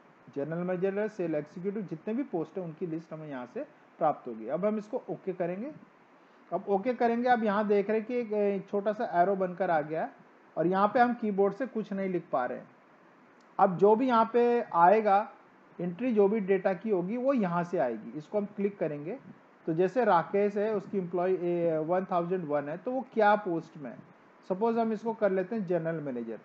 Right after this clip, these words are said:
तो यहाँ पे देखो लिखना कितना आसान हो गया कि general manager हमें लिखना नहीं पड़ा, केवल यहाँ से हमने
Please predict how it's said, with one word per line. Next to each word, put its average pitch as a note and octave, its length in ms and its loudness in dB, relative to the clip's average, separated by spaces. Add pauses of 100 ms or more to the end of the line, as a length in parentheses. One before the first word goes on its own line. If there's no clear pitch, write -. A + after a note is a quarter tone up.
तो F#3+ 60 -4
यहाँ F#3+ 280 2
पे G3+ 120 -2
देखो F#3+ 440 -2 (560)
लिखना E3 320 -2
कितना G3+ 380 -4 (120)
आसान F#3+ 420 0
हो F#3 80 -2
गया F3 140 -2
कि G3+ 120 -4
general F3 320 -2
manager F3+ 280 -2
हमें F#3+ 240 0
लिखना F#3 360 -2
नहीं G3+ 120 -4
पड़ा, F#3+ 220 -2
केवल F#3 360 -4
यहाँ E3 160 -6
से E3 140 -10
हमने A3+ 280 -6